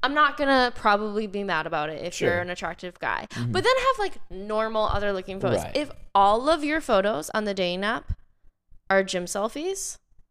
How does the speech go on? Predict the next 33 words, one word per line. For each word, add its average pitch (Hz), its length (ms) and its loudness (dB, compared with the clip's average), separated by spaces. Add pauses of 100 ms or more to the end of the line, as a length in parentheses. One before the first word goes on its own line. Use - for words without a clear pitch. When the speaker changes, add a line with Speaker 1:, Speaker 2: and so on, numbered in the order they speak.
(360)
Speaker 1:
I 233 100 6
will 247 180 4
immediately 233 580 0
not 190 320 -2
want 170 200 -10
to - 60 -12
date - 260 -6
you. - 120 -4
Speaker 2:
Right. - 260 -8 (360)
Like, 98 240 -6
do - 60 -4
you 233 60 2
Speaker 1:
It's 262 80 0
a 302 40 6
Speaker 2:
do 294 60 4
Speaker 1:
hard 285 220 4
Speaker 2:
anything - 120 4
else? 208 540 2
Speaker 1:
pass. - 0 - (1040)
No 269 160 4
matter 302 320 6
if 330 100 -4
I 311 60 -4
find 285 240 -2
you 269 80 -2
attractive 240 420 -4
or 226 60 -2
not, 196 240 0
you 269 180 2
Speaker 2:
Yeah. - 120 -4
Speaker 1:
immediately 285 520 -2
become 254 320 -8
more, 214 500 -2